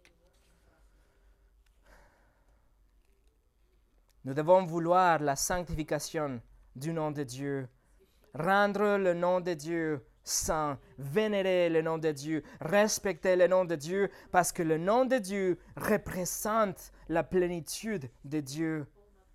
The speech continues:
Mais sanctifier le nom de Dieu doit commencer dans notre cœur, doit être notre propre conviction. Nous devons être engagés à, à jamais de jamais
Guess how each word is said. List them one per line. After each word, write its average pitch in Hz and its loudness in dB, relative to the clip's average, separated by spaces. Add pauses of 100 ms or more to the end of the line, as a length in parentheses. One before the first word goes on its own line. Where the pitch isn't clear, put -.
(1080)
Mais 131 -4
sanctifier 214 2
le 208 2
nom 214 0
de 196 -2
Dieu 247 -2 (540)
doit 208 4
commencer 196 0
dans 156 0
notre 143 -4
cœur, 165 -4 (1300)
doit 220 4
être 254 2
notre 202 0
propre 233 2
conviction. 180 -2 (200)
Nous 196 -2
devons 220 2
être 240 4 (180)
engagés 214 4
à, 196 6 (200)
à 196 4
jamais 269 6
de 226 6
jamais 170 0